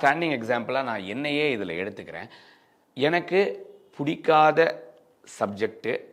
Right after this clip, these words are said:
இல்ல எனக்கு அடிச்சு போட்டாலும் சுட்டு போட்டாலும் வராத ஒரு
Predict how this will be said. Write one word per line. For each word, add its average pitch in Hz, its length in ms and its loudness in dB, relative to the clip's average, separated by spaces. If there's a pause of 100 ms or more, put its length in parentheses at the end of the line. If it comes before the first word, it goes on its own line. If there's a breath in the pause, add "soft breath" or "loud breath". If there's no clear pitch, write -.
(100)
இல்ல 143 240 6
எனக்கு 120 440 -2
அடிச்சு 131 540 -4
போட்டாலும் 143 460 2
சுட்டு 135 340 -8
போட்டாலும் 127 440 -2
வராத 135 500 4
ஒரு 113 140 -2